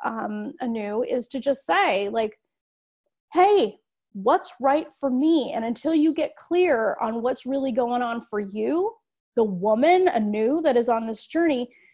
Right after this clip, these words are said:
you're not gonna make decisions that are truly in alignment with your values. Because look, we all wanna be able to get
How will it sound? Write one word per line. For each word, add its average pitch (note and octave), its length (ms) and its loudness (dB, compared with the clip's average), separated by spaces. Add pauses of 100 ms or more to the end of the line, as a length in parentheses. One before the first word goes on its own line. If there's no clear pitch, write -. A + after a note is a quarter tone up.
(140)
you're B3+ 180 0
not D4 180 2
gonna C4+ 160 0
make B3 260 -4
decisions A3+ 640 -4
that - 120 -6
are G3+ 180 -2
truly C#4 720 0
in G#3 120 -6
alignment F#3+ 580 -6
with G3+ 440 -2
your G3 280 -2
values. F#3+ 640 -4 (300)
Because C4+ 240 0
look, D4 180 2 (440)
we C4 100 -2
all D4 260 4
wanna D4 160 2
be C4 160 0
able B3 200 2
to B3 140 -6
get G#3 420 0